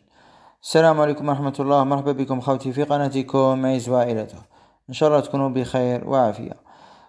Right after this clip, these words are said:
وزارة السكن الجزائرية بدأت تحضر في عملية توزيع كبرى للسكنات بالمناسبة نتاع ذكرى ستين الاستقلال،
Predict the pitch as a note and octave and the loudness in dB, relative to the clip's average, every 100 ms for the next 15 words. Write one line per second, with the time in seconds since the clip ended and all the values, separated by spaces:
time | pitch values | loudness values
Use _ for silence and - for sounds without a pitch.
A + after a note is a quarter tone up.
0 | _ G#3 G3 G3+ F3 - E3+ D3+ C3 C3 | _ -6 4 4 4 -2 0 0 0 0
1 | C3+ B2+ B2+ C3+ C#3 C#3 - _ _ _ | 2 2 2 4 2 0 -16 _ _ _
2 | C#3 C#3+ F#3+ F#3+ F#3+ C#3 B2+ B2+ C#3+ C#3+ | -10 -2 -2 2 0 2 0 2 0 2
3 | C#3 B2 D3 A#2+ A#2 G#2 - E3+ D#3+ D#3+ | 0 0 -2 -2 -2 -6 -4 -2 2 2
4 | D3+ - - _ _ E3 F3 G3 F3+ E3 | 2 -12 -20 _ _ -12 -4 -2 0 0
5 | D#3 D#3 - - - E3 D#3+ D3+ D3 D3 | 0 -2 -6 -18 -6 -2 0 2 0 2
6 | D3 C#3 C#3+ C#3 C3+ B2 C3 C3 B2 A#2 | 2 2 0 2 2 2 -2 -2 -2 -4
7 | - C#3 B2+ A#2+ - B2 G#2 - | -8 -6 -4 -6 -8 -8 -6 -10